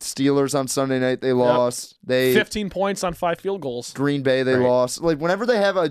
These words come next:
Speaker 1: marquee game like this, they usually never win.
Speaker 3: People just, you need to remember, if you're a Lions fan, the Chiefs do also have to play defense at some point in this
Speaker 2: Yes,
Speaker 3: game.
Speaker 2: that's what
Speaker 3: They
Speaker 2: I'm
Speaker 3: don't
Speaker 2: sa-,
Speaker 3: just
Speaker 2: that's,
Speaker 3: have an
Speaker 2: that's what
Speaker 3: offense.
Speaker 2: I'm hanging on to. And I, I seriously, I,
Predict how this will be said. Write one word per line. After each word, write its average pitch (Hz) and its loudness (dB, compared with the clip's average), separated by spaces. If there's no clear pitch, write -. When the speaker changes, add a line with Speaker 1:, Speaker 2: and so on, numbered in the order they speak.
Speaker 1:
marquee 143 -2
game 123 -2
like 131 0
this, 131 -2
they 123 -2
usually 117 -2
never 95 -4
win. 87 -12
Speaker 3:
People 185 0
just, 165 -4
you 131 -4
need 139 0
to 151 0
remember, 127 0
if 113 -6
you're 117 0
a 110 2
Lions 104 -2
fan, 117 -2
the 120 -4
Chiefs - -4
do 123 0
also 123 0
have 117 -4
to - -4
play 107 -2
defense 92 -12
at 92 -16
some 92 -12
point 90 -12
in 90 -16
this 87 -8
Speaker 2:
Yes, 202 2
Speaker 3:
game. - -14
Speaker 2:
that's 202 -2
what 240 0
Speaker 3:
They 233 2
Speaker 2:
I'm 226 2
Speaker 3:
don't 175 0
Speaker 2:
sa-, 233 -2
Speaker 3:
just 185 2
Speaker 2:
that's, 175 0
Speaker 3:
have 170 0
an 160 0
Speaker 2:
that's 214 -2
what 254 2
Speaker 3:
offense. 254 0
Speaker 2:
I'm 233 -2
hanging 220 0
on 214 0
to. 139 -4
And 165 0
I, 175 0
I 190 2
seriously, 233 -4
I, 190 0